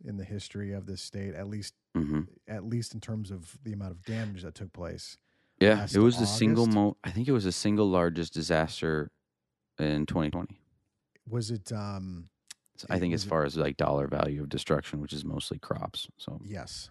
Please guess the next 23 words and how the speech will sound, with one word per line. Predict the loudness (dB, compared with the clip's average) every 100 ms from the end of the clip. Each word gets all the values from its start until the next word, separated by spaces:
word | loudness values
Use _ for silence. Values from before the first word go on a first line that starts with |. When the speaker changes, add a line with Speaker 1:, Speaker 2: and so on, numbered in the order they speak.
| -14
Speaker 1:
I | -12
c-, | -8
I | -4
don't | 0 2
know | 2
the | 2 0
actual | -2 -4 -6 -10
figure. | -10 -10 -8 -8 -10 -10 -10
I, |
I | -10
remember | -8 -8 -8 -8
hearing | -8 -10
a | -12
figure, | -12 -12 -10
but | -10
it |
was | -10 -8
last | -8 -8 -8
August. | -8 -8 -10 -12
It | -12
was | -10
the | -10
derecho, | -8 -8 -8 -8 -12 -12